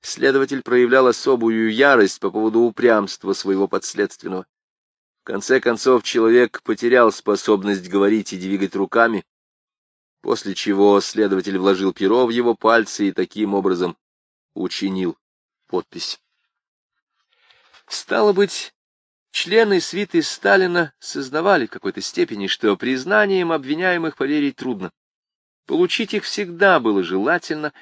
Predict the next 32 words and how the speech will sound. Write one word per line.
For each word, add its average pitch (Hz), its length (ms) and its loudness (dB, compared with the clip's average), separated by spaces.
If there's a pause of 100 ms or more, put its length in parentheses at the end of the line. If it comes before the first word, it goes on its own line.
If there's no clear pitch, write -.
(200)
ибо 113 200 -4
можно 135 280 2
не 135 160 -2
сомневаться 139 580 0
в - 60 -8
том, 127 180 -2
что 113 200 -2
в 107 40 2
основном 123 720 0
идея 151 340 2
принадлежала 139 580 -2
самому 127 480 -4
Сталину. 104 600 -2 (320)
Вышинский 175 580 -2
не 156 180 0
стал 131 460 2
бы 101 140 0
соваться 98 640 -2 (220)
со - 120 -10
своими 101 360 0
взглядами 95 580 0
в 82 120 -6
дело, 104 380 2
которое 85 320 -6
непосредственно 113 760 -6
касалось 101 440 -4
Сталина, 95 600 -2 (200)
не 139 140 -4
такой 98 360 -4
он 85 100 -8
был 85 140 -6
человек. 85 520 -14